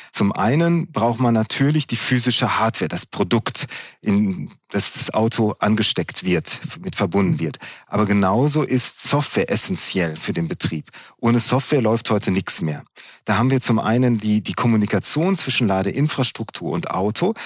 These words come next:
die über Software gesteuert wird. Aber wir haben auch das Backend. Ähm, das ist im Hintergrund ein System, mit dem man die einzelnen Stationen monitoren kann,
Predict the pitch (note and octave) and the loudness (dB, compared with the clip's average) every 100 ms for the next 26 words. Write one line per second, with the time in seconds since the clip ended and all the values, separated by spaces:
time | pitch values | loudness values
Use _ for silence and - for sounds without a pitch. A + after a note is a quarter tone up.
0 | - C3 F#2+ F#2+ - G#2 - F2+ D2+ - | -6 0 0 2 0 0 0 -2 -2 -2
1 | G2 A2 - E3 G3+ - - - - G#2+ | 0 0 0 -2 -2 -4 -14 -8 -2 0
2 | C#3 C3 B2 B2+ A#2 - A#2+ - A#2+ B2 | 2 2 2 2 -2 -2 -4 -2 -2 -2
3 | - F#2 D#2+ - - - - - _ F#2+ | 0 -2 -2 -6 -8 -18 -20 -20 _ -2
4 | F#2 F#2 F#2+ - A#2 F#2+ F#2 G2 D3+ E3+ | 0 2 0 0 -2 0 0 2 2 2
5 | C#3+ B2 C3+ D3 - - - - - F#2 | 0 0 0 2 -2 -4 -14 -8 -2 -2
6 | F2 - - A#2+ D#3+ F3 B2 D#2 F2+ F2+ | -2 -4 0 2 2 2 0 -2 -4 -4
7 | F#2+ F#2+ F2 E2+ F2 F2+ F2 F2 - G2 | -2 0 0 0 -2 -4 -4 -2 -2 -2
8 | F#2+ F#2+ G2 F2+ G2 F#2+ A#2 C3+ B2+ B2 | -2 -2 -2 -2 -2 2 2 2 0 0
9 | A#2 A2+ A2+ A2+ A#2 | 2 0 0 2 2